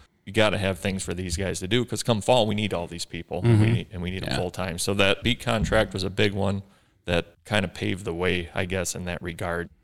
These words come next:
Speaker 1: That almost gave us the idea, "Man, now we can keep these people. We can
Speaker 2: Mm-hmm.
Speaker 1: afford to keep 'em on. We got a job for 'em to do."
Speaker 2: Sure.
Speaker 1: So that changed things a lot. That was probably one of the bigger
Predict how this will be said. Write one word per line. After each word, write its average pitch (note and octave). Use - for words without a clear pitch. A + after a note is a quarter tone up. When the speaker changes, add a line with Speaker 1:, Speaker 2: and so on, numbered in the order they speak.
Speaker 1:
That F#2
almost F#2+
gave F#2+
us F2+
the F#2
idea, F#2
"Man, F#2+
now F#2+
we F#2+
can F#2
keep G#2
these F#2
people. -
We A#2
can G#2+
Speaker 2:
Mm-hmm. G2
Speaker 1:
afford G#2
to F#2
keep G#2
'em F2+
on. F2+
We F#2+
got G2
a F2+
job F#2
for F#2+
'em F2
to F2+
do." E2+
Speaker 2:
Sure. -
Speaker 1:
So G2
that A2
changed G#2
things G2+
a F2+
lot. F#2
That G2+
was F#2+
probably G#2+
one G2
of F2+
the F#2
bigger F#2+